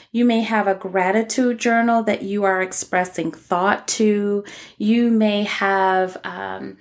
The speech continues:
not only a gratitude journal, but a writing journal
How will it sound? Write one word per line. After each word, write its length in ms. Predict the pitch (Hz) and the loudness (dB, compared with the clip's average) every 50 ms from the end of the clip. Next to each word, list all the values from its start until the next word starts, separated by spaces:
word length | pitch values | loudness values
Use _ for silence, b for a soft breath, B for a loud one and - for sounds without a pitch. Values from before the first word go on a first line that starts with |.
| B B B _ | B B B _
not 320 | 214 214 220 220 220 240 | 0 2 4 4 4 4
only 300 | 240 240 247 262 254 254 233 | 2 2 2 2 2 2 2
a 60 | 220 | 0
gratitude 640 | 220 214 208 208 214 233 226 220 - - 214 208 196 | 2 2 2 4 4 2 0 -2 -2 -2 -2 -2 0
journal, 300 | - 190 185 185 185 180 | -2 -2 -2 -2 -2 -4
but 180 | 180 208 214 220 | -2 -2 0 0
a 80 | 226 | 0
writing 580 | 220 202 190 202 202 233 294 349 359 285 220 196 | -2 -2 -4 -4 0 0 2 2 2 2 2 0
journal 580 | 180 170 165 - 82 - 98 - - - - | -2 -6 -6 -6 -6 -6 -8 -8 -8 -10 -12